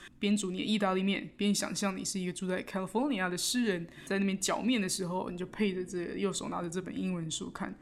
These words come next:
好像有一种很有 sense 哦，level up 的感觉。那另外一个透过角色去转换情境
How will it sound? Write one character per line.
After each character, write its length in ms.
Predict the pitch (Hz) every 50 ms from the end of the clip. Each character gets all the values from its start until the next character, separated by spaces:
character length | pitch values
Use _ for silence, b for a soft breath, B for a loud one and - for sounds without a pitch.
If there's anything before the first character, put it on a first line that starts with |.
| B B
好 140 | B - 190
像 180 | 170 196 202 185
有 100 | 180 180
一 60 | 185
种 240 | 170 185 - - - - - -
很 100 | 196 185
有 100 | 180 165
sense 480 | - - - 202 180 170 165 - - -
哦， 40 | - 185
level 240 | 190 190 190 185
up 280 | - - 185 185 - - 180
的 80 | -
感 200 | - - 170 160
觉。 240 | - - - - - - B B B B B B B B B -
那 120 | 214 196 - -
另 160 | 269 294 277 254
外 100 | 233 208
一 60 | 202
个 60 | 196
透 180 | 196 220 220 208
过 120 | 208 202
角 240 | 196 - - - -
色 320 | - - - 196 185 180
去 300 | 185 185 - 202 190 190
转 180 | 190 - - 185
换 160 | 185 196 190
情 220 | - - - -
境 240 | 185 175 185 - -